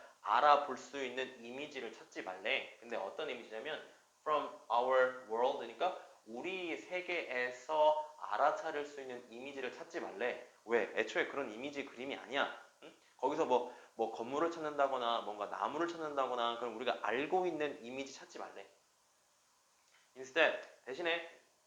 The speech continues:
try to 또 동사 원형이네. 그럼 또 명령문이네. 뭐해라? Try to enter, 들어가려고 노력해봐라. 어디에? Artist world니까 우리 작가의 세계에 들어가도록 한번 노력해봐라. 또 and, 그다음에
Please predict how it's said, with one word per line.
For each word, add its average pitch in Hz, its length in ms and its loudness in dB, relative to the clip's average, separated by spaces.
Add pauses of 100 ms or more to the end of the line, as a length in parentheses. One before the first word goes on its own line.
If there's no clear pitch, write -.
(580)
try 190 280 2
to - 100 -6
또 196 120 -2
동사 143 240 -2
원형이네. 131 460 -2
그럼 - 180 -18
또 202 120 4
명령문이네. 139 760 -4 (340)
뭐해라? 123 400 4
Try 190 320 0
to - 180 -10
enter, 135 520 -2
들어가려고 131 720 0
노력해봐라. 151 840 -6
어디에? 117 440 -4 (320)
Artist 170 760 -4 (100)
world니까 131 720 0 (240)
우리 123 300 -4
작가의 156 1200 4
세계에 165 580 -2
들어가도록 110 680 -2
한번 135 180 -10
노력해봐라. 123 680 -4 (300)
또 160 460 2
and, 131 300 2
그다음에 104 240 -10